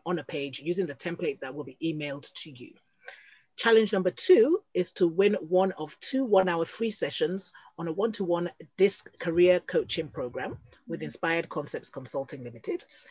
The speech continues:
Again, we will need you to submit something for that. And it's your career transition plan using what Temi D and, um, Kofo spoke about earlier in the morning.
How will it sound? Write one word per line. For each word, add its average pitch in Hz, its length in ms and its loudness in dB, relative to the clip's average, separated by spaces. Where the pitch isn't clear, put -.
Again, 185 420 2
we 165 160 0
will 160 140 -2
need 175 200 0
you 175 100 -2
to 156 300 -6
submit 147 380 -4
something 151 300 -6
for 127 120 -16
that. 147 320 -10
And 156 120 -4
it's 151 140 -8
your 147 80 -2
career 175 400 4
transition 151 640 -4
plan 156 280 -4
using 165 380 -2
what 156 180 -2
Temi 156 300 -6
D 165 340 -8
and, 143 320 -8
um, 135 300 -10
Kofo 160 260 0
spoke 143 200 -4
about 139 180 -8
earlier 160 240 0
in 143 80 -6
the 139 60 -12
morning. 151 300 -8